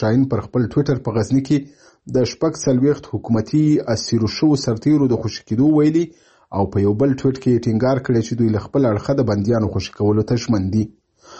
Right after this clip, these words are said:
ولسمشر غني وویل چې له عبدالله عبدالله سره چې د مصالحې د عالي شورا مشري کوي، شریک کار کوي او د طالبانو سره د خبرو لپاره مرکچي پلاوی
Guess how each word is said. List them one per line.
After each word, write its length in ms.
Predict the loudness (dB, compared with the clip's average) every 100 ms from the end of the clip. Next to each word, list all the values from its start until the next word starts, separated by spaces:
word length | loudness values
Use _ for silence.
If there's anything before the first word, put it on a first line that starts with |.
| -20 -2 0
ولسمشر 480 | 2 0 0 0 0
غني 160 | 2
وویل 220 | 2 2 2
چې 100 | 0
له 40 | 0
عبدالله 280 | 0 0 2 0
عبدالله 320 | 0 0 0 0
سره 200 | -2 0 0
چې 80 | 0
د 80 | 0
مصالحې 520 | -2 0 2 2 2
د 80 | 2 2
عالي 140 | 0
شورا 240 | 0 0 2 0
مشري 300 | 0 0 0 0
کوي، 240 | 2 2 -2 -10 _ _ -4
شریک 300 | 0 0 0 -4
کار 240 | -2 -2 -2
کوي 160 | 0 2 2
او 60 | 2
د 160 | 0 0 0
طالبانو 460 | -2 0 0 -2
سره 160 | -2 -4
د 140 | -2
خبرو 260 | -2 0 0
لپاره 280 | 0 0 0 -2 -10 _ _ -4
مرکچي 540 | 0 2 0 -2 -4 0
پلاوی 340 | 0 2